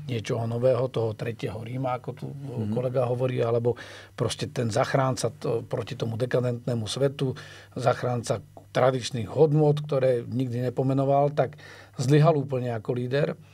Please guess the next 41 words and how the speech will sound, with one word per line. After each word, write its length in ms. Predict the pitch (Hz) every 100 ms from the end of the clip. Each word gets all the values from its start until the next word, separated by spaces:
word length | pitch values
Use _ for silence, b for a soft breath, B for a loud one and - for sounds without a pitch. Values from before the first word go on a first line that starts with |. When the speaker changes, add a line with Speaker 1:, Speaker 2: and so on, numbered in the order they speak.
| b b b _
Speaker 1:
A 80 | 117
naopak 420 | 117 127 151 160
Zelenský 1040 | 135 117 104 120 135 139 - 165 175 202 202 b b b b
za 240 | 143 127 113
deväť 320 | 135 196 139
dní, 320 | 107 135 131
ja 160 | 107 104
to 160 | 120
hovorím, 400 | 110 120 123 123
lebo 160 | 117 123
to 80 | 110
sa 80 |
dá 160 | 135 123
vystopovať 720 | 110 120 - - 135 147 127
spätne 400 | - 127 113 135 131
od 180 | 127 120 -
toho 240 | - 127 120
začiatku 400 | 120 131 120 113
konfliktu, 560 | 120 117 135 120 143
sa 160 | - 123
stal 240 | - 123
z 140 | 120 127
neho 160 | 120
líder. 400 | 123 131 101 98 - B B
A 80 | -
ten 160 | 120
rozdiel 400 | 123 131 123 131
je 80 | 131
možno, 320 | 123 120 123
že 80 | 120
sa 160 | - 123
opakujem 400 | 135 120 135 120
pre 160 | 123
niektorých 400 | 123 113 127 117 113 - 147 160
divákov 480 | 185 156 123 117 135
alebo 220 | 123 120
poslucháčov, 520 | 123 147 - 120 113 127
ale 160 | 120 123 B B B B B B
jak, 240 | - - - - -
e, 160 | 123 113
manažér 640 | 101 143 190 196 190